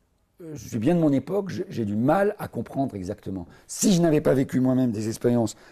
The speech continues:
symboliques ultra puissantes qui ont changé ma vie, je, mais j'ai du mal à le décrire. J'aurais du mal. Alors il y a cette première chose. La seconde, c'est que les gens qui ont vécu une N D E, euh, souvent vous disent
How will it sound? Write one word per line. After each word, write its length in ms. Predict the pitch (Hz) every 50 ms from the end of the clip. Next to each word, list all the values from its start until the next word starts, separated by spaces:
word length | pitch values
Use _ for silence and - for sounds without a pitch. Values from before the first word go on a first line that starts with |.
| - _
symboliques 680 | - - - 135 123 107 123 123 120 117 101 - - _ _ _ _ _ _ _ _ _ _ _ _ _
ultra 340 | 262 285 247 - - 190 175
puissantes 400 | - - 127 - - 143 131 -
qui 60 | -
ont 80 | 117 107
changé 260 | - 110 110 98 107
ma 120 | 104 107
vie, 120 | 104 208 208
je, 260 | 165 156 175 180 156 - - - - _ _ -
mais 160 | 110 123 127
j'ai 140 | 110 139 131
du 100 | 127 143
mal 180 | 156 165 165
à 40 | 151
le 80 | 135 113
décrire. 500 | 123 131 - - 101 87 78 - - _ _ _ _
J'aurais 220 | _ - 101 110 104
du 100 | 104 117
mal. 140 | 123 - - - - - - - _
Alors 200 | - 104 127 147
il 60 | 151
y 40 | 147
a 40 | 139
cette 160 | - - -
première 280 | - - 131 127 117 110
chose. 320 | - - 95 87 80 - - _ - - _ _ -
La 160 | 92 107 110
seconde, 600 | 110 - - 180 165 160 196 202 240 240 226 175 151 - _ _ _ _ _ _
c'est 160 | - - -
que 80 | - 107
les 100 | 120 120
gens 120 | 143 -
qui 140 | - - 131
ont 60 | 127
vécu 260 | 113 127 - - -
une 160 | 131 123 123
N 240 | 120 120 117 117 104
D 160 | 101 110 113
E, 240 | - 160 175 202 208 202 _ _ _ _ _ _ _ _ _ _ _ _ _ _ _
euh, 80 | 151 - - _ _
souvent 680 | - - - - - - 160 135 147 - 180 185 202 208 - _ _ _ _ _ _ _ - - _ _ _ _ _
vous 280 | - 147 104 107 123 127
disent 520 | 110 120 135 151 170 196 190 185 170 170